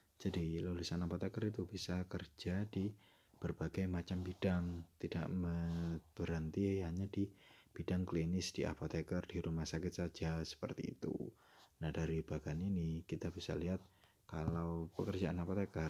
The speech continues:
itu dibagi menjadi tiga. Yang pertama, practice settings atau var-, apoteker klinis, kemudian industri atau pe-, atau apoteker industri, dan other settings atau apoteker yang bekerja di bidang selain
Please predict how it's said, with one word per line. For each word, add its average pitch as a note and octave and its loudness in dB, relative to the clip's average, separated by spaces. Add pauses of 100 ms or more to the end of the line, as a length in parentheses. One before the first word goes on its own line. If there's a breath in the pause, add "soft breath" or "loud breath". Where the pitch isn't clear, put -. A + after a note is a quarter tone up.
itu F#2 -2
dibagi F#2 0
menjadi F2 -2
tiga. F2+ 0 (560 loud breath)
Yang D#2+ 0
pertama, F2+ 2
practice - -2
settings F2+ -2
atau E2+ 0
var-, D#2+ 0
apoteker - -4
klinis, E2+ 0 (640 loud breath)
kemudian E2+ 2
industri F2+ 2
atau F#2 0
pe-, E2+ 0
atau F#2+ 0
apoteker E2+ -2
industri, F2 2
dan G2 2 (400 loud breath)
other F2 0
settings D#2+ -2
atau F#2 2
apoteker - -2
yang F#2 0 (480)
bekerja F#2 0
di G2 4
bidang F#2+ -2
selain F#2+ 0